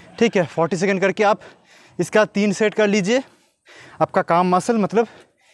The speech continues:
जो नीचे का जो, ये जो मसल है, अच्छे से एक्टिवेट हो जाएगा। तो ये पांच वर्कआउट टोटल आप कीजिए घर में, अच्छा खासा आप लेग्स को ट्रेन कर सकते हो।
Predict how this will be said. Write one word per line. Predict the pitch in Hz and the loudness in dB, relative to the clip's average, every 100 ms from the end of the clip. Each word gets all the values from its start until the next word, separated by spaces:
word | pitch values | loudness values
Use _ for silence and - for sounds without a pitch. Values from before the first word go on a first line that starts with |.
| _ _ - | _ _ -4
जो | 147 185 | 0 2
नीचे | 180 190 | 2 2
का | 196 | 2
जो, | 180 190 - - | 2 -2 -8 -10
ये | 156 | -4
जो | 175 | -2
मसल | 160 190 | -2 -2
है, | 180 208 _ - - - | -4 -6 _ -20 -12 -6
अच्छे | 160 190 | -2 0
से | 247 247 | 0 0
एक्टिवेट | 156 - 165 | -4 -2 -2
हो | 160 | 0
जाएगा। | 156 156 139 - _ - - _ | 0 0 -2 -8 _ -20 -20 _
तो | 202 | 0
ये | 208 220 | 2 0
पांच | - 175 196 190 | 0 -2 0 -2
वर्कआउट | 180 196 196 | -2 -2 -2
टोटल | 180 196 190 | -2 0 0
आप | - | 0
कीजिए | 180 170 202 | -4 0 0
घर | 175 175 | 0 -2
में, | 202 247 - - - - | -2 -4 -10 -20 -14 -8
अच्छा | - | -4
खासा | 180 190 208 | 0 0 2
आप | 170 196 - 151 | 2 0 -2 -4
लेग्स | 147 170 - | -2 -2 -4
को | 190 | -6
ट्रेन | 165 175 | -4 -4
कर | 185 | -2
सकते | 180 185 190 | -4 -2 -2
हो। | 202 | -2